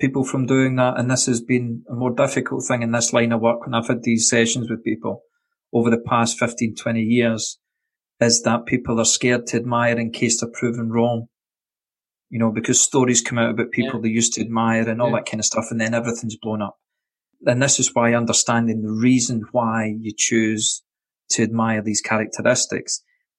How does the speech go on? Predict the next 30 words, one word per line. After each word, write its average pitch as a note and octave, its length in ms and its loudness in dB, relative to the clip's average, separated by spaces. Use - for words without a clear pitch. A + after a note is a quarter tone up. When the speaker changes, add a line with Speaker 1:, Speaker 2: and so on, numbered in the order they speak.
Speaker 1:
it's - 160 2
an B2 100 0
internal B2 480 0
connection. A#2 640 0
Speaker 2:
It's - 100 -10
a B2+ 60 -2
good C3 220 2
one. A2+ 320 0
You're C3 160 0
dead C#3 220 2
on C3+ 80 2
right. C3+ 120 2
I A#2+ 40 0
mean, B2+ 160 4
I'm B2 140 2
thinking A#2+ 460 2
there's A2+ 320 0
slightly D3 520 0
similar, G#2+ 400 -2
I F#2+ 140 -8
guess, G#2 500 -14
is - 160 2
I A#2+ 80 4
was A2+ 160 4
working C3 420 4
with A2 120 4
somebody G2+ 720 -2
at A#2+ 160 0
a A2 60 0
company G2 640 -2